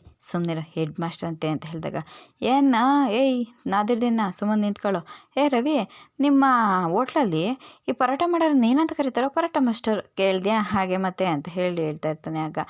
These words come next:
"ಓ, ಹಾಗಿದ್ರೆ ನೀನು ಡ್ರೈವರ್ ಅಲ್ವಾ? ಎರಡು ಕಾರಿಗೆ ಡ್ರೈವರು, ಡ್ರೈವಿಂಗ್ ಮಾಸ್ಟರ್ ಅಂತ ಹಾಕು" ಅಂತ ಹೇಳ್ತಾರೆ. "ಯಾಕ್ರಿ, ಯಾಕ್ರಿ ಹಾಗೆಲ್ಲ ನೀವು ಅವ್ರ ಪ್ರೊಫೆಷನಲ್ ಬಗ್ಗೆ ಮಾತಾಡ್ತೀರಾ?" ಅಂತ ಹೇಳಿದಾಗ, "ಲೋ ನಾದಿದ್ದನ್ನ, ನಾನು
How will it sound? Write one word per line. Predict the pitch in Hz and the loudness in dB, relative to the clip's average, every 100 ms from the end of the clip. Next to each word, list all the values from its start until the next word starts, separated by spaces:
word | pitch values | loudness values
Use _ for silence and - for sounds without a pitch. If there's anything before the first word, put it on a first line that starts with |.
| - - - | -10 -14 -2
"ಓ, | 220 175 | 0 0
ಹಾಗಿದ್ರೆ | - 208 226 220 214 | 0 0 0 0 0
ನೀನು | 208 202 170 214 - - 202 | 0 0 -2 -4 -12 -10 -2
ಡ್ರೈವರ್ | 196 220 240 | 2 2 2
ಅಲ್ವಾ? | 233 190 202 220 | 2 2 0 2
ಎರಡು | 180 196 | 0 -2
ಕಾರಿಗೆ | 214 214 208 190 | 0 0 2 0
ಡ್ರೈವರು, | 202 196 190 180 | 0 0 0 0
ಡ್ರೈವಿಂಗ್ | 175 196 233 226 | 0 2 2 2
ಮಾಸ್ಟರ್ | 220 208 | 0 -2
ಅಂತ | 196 180 | -2 -2
ಹಾಕು" | 180 160 - | -2 -2 -2
ಅಂತ | 160 151 | -4 -4
ಹೇಳ್ತಾರೆ. | 165 165 160 170 - - - | -10 -6 -6 -8 -14 -18 -4
"ಯಾಕ್ರಿ, | 208 233 214 208 233 - - | -2 -2 -2 -4 -4 -14 -4
ಯಾಕ್ರಿ | 208 247 277 277 | -2 0 2 2
ಹಾಗೆಲ್ಲ | 254 233 226 233 240 | 4 2 2 2 2
ನೀವು | 233 226 | 2 2
ಅವ್ರ | 220 | 0
ಪ್ರೊಫೆಷನಲ್ | - 208 226 - 233 | 0 -2 -2 -2 -2
ಬಗ್ಗೆ | 220 208 226 | -2 -2 0
ಮಾತಾಡ್ತೀರಾ?" | 208 214 208 - 226 247 | 0 -2 -4 -2 0 0
ಅಂತ | 170 180 | -2 -4
ಹೇಳಿದಾಗ, | 196 190 185 180 - - - - | -6 -2 -2 -2 -6 -16 -8 0
"ಲೋ | 262 277 262 | 2 2 0
ನಾದಿದ್ದನ್ನ, | 214 220 254 247 254 233 196 - | -2 0 0 0 0 0 -2 -2
ನಾನು | 202 196 | -2 0